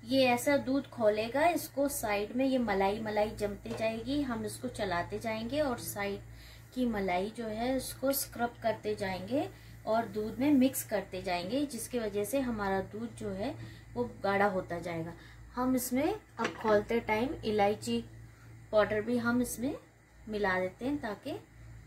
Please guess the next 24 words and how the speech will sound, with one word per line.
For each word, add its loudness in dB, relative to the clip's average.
दूध -4
में 4
एक -2
अच्छी -4
खुशबू -2
आए। -6
ये 0
देखिए, -4
ये -2
ऐसी -6
मलाई -4
जम -8
रही -4
है। 0
अब -2
इसको -4
हमें -2
आधा 2
इसको 0
reduce -2
करना -6
है -4
दूध -6
को। -8